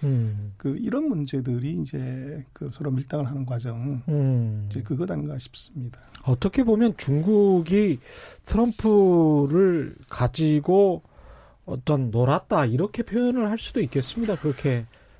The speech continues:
Speaker 1: 처음에
Speaker 2: 글쎄요.
Speaker 1: 협상안을 제시를 했었던 걸
Speaker 2: 이번
Speaker 1: 보면.
Speaker 2: 협상은 제가
Speaker 1: 음.
Speaker 2: 볼 때는 선거라는 초읽기에 몰린
Speaker 1: 음.
Speaker 2: 이 어쩌다 공무원 된 트럼프에 대해서
Speaker 1: 예, 어공.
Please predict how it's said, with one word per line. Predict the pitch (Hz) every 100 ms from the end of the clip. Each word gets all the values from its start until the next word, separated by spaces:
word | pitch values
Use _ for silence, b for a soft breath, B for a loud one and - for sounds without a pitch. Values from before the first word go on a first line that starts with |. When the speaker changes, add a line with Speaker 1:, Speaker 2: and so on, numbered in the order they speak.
| b
Speaker 1:
처음에 | 196 190
Speaker 2:
글쎄요. | 165 139 107 -
Speaker 1:
협상안을 | 175 - 160 143
제시를 | 123 127 131 139
했었던 | 135 190
걸 | 226
Speaker 2:
이번 | 294 294 269
Speaker 1:
보면. | 160
Speaker 2:
협상은 | 117 156 - 180 156 180 208
제가 | 185 151 147
Speaker 1:
음. |
Speaker 2:
볼 | 170 151 -
때는 | 151 135 156 160
선거라는 | 156 - 208 220 220 233 269 139 165 185
초읽기에 | - - 170 240 - - 233
몰린 | 135 120 127 143
Speaker 1:
음. | 131 151 156 131 110 92 - _ -
Speaker 2:
이 | 139 127 135 123 120 127 127 - - _ _
어쩌다 | - 160 220 202
공무원 | 160 147 139 127
된 | 123 165 180 190 180
트럼프에 | - 185 208 220 - - 135 123 143
대해서 | 185 131 123 147 120 123
Speaker 1:
예, | 131 123 127
어공. | 147 143 156 123 214